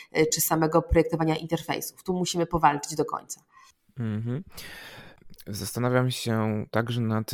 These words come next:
Speaker 2: samymi umowami, e, tak zwanymi umowami, czyli tymi regulaminami czy standardami społeczności. One są często bardzo rozległe, e, skomplikowane. Myślę, że prawnik ich nie czyta, pewnie poza naukowcami, którzy się tym zajmują, czy właśnie anal-, pra-, prawnikami, analitykami.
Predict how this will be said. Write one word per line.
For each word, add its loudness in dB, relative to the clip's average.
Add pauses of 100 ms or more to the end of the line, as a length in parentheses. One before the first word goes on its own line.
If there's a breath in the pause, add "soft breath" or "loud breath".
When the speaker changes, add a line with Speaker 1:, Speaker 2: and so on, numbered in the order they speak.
Speaker 2:
samymi 0
umowami, 0 (120)
e, -2
tak 0
zwanymi 2
umowami, 2
czyli -8
tymi 2
regulaminami 2
czy -6
standardami 2
społeczności. 0 (680 loud breath)
One 6
są 4
często 2
bardzo 8
rozległe, 6 (220)
e, 2
skomplikowane. 2
Myślę, -2
że 0
prawnik -6
ich -8
nie -2
czyta, -2
pewnie -2
poza 4
naukowcami, 0
którzy -6
się -12
tym -6
zajmują, 0
czy -4
właśnie -2
anal-, -2 (120)
pra-, 0
prawnikami, -2
analitykami. -2